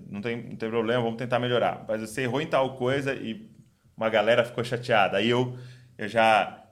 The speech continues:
é, é, isso acho que me pega mais, assim, né? E, e é muito louco porque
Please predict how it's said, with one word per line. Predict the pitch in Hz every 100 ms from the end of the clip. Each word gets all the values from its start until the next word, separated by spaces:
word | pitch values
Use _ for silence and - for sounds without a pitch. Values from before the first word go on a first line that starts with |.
| -
é, | 101 98 104 -
é, | 110
isso | 113
acho | -
que | 123
me | 123
pega | 123 120 120 120
mais, | 110 104 95
assim, | 92 - 92 87
né? | 90 90 - - - -
E, | 117 117 117 117 117 113 107 - 113
e | 147
é |
muito | 202 185
louco | 170 185 185
porque | 156 - 160 139 95 -